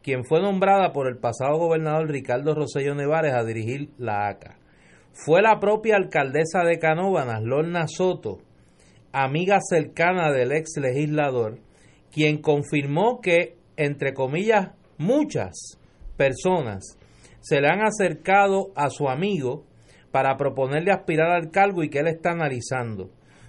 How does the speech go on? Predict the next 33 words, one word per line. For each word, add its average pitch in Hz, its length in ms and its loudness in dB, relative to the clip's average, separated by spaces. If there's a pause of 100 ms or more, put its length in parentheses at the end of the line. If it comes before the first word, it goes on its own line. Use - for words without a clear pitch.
Soto 233 420 2
indicó 220 420 0
que 220 140 0
tan 139 220 0
reciente 160 580 -2
como 185 260 0
hoy 185 140 2
en 180 100 0
la 180 100 0
mañana 180 420 0
habló 139 240 -2
con 170 180 -4
Martínez 165 480 -2
Maldonado, 170 720 -4
hijo 139 300 0
del 123 120 -4
fenecido 120 560 -4
legislador 123 600 -4 (360)
Héctor 113 300 -6
Martínez 107 420 -6
Colón. 90 440 -10 (540)
"Me 147 140 0
imafi-, 156 460 -2
me 160 160 0
imagino 185 500 0
que 156 160 2
él 156 120 -4
todavía 185 480 2
no 147 80 0
ha 151 80 -2
tomado 165 320 0
una 156 180 0
decisión, 117 680 -4